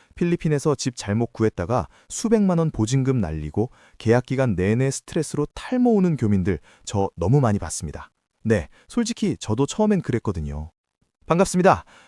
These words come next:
필리핀의 환상을 걷어내고 팩트만 체크해드리는 필리핀 팩트체크입니다.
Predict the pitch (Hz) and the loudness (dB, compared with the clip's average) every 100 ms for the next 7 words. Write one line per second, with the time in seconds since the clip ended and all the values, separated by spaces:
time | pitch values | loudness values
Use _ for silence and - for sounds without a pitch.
0 | _ - 226 - 220 233 - 247 233 226 | _ 0 0 4 4 4 4 0 4 4
1 | 220 143 123 98 147 196 - 262 - - | 4 4 2 2 2 0 -4 -8 -4 2
2 | 233 220 214 - 185 135 98 143 107 - | 4 4 0 0 0 2 2 2 2 -4
3 | _ - 214 220 - 240 247 - - 240 | _ -4 0 2 2 0 0 -4 -6 -4
4 | - - 208 - 98 - | -4 -4 -2 -2 -2 -4